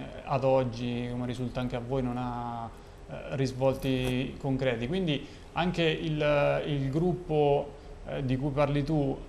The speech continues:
eh, potrebbe benissimo esserci, eh, la trattativa in piedi, sicuramente c'è, eh, però ovviamente se, eh, essendoci questo vincolo di riservatezza tra le parti fino a, a, alla conclusione della trattativa,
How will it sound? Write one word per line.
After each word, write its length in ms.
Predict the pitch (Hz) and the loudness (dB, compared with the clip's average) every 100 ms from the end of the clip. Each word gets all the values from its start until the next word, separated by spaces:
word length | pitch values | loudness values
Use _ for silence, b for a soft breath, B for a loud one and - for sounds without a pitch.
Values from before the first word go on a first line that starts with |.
| - | -10
eh, 840 | 135 131 123 123 - - - - - | -6 -4 -4 -6 -8 -10 -10 -12 -10
potrebbe 460 | - 147 175 151 151 | -4 0 2 4 2
benissimo 680 | 147 151 202 196 147 139 127 | 2 2 2 0 0 0 0
esserci, 540 | 113 - 127 - 127 | 0 -4 -4 -4 -6
eh, 1000 | 120 117 117 113 113 113 - 131 139 127 - | -4 -6 -8 -8 -10 -10 -12 -12 -12 -12 -6
la 120 | 135 | -4
trattativa 520 | 117 127 - 120 123 117 | -4 -4 -4 -2 -2 -2
in 100 | 123 | -2
piedi, 200 | 131 110 | -2 -4
sicuramente 540 | 120 127 139 147 143 | -4 -2 0 0 -2
c'è, 260 | 131 160 117 B B B B B | 0 -2 -4 B B B B B
eh, 560 | - 139 - 73 143 90 151 - | -14 -10 -10 -10 -10 -10 -6 2
però 340 | 160 175 - | 6 6 4
ovviamente 520 | 156 127 156 156 160 | 0 2 2 2 0
se, 160 | 139 127 | 0 -2
eh, 760 | 127 135 139 127 123 120 123 - | -4 -6 -6 -6 -6 -6 -8 -6
essendoci 460 | 147 - 147 131 131 | -4 0 0 0 0
questo 400 | 135 - 135 127 | 0 0 0 2
vincolo 400 | 143 143 143 139 | 0 0 0 2
di 100 | 135 | 2
riservatezza 600 | 127 135 127 135 131 139 | 0 -2 0 0 0 -2
tra 120 | 131 | 0
le 120 | 135 | 0
parti 400 | 143 139 123 135 | 2 0 0 -6
fino 320 | 113 135 131 | -4 -2 -2
a, 280 | 123 123 123 | -2 -4 -6
a, 240 | 127 131 131 | -8 -6 -4
alla 140 | 127 | -4
conclusione 460 | 131 127 139 131 135 | -2 -2 -2 -2 -2
della 180 | 127 135 | -2 -2
trattativa, 680 | 135 135 175 147 151 127 | -2 -2 -2 -2 0 0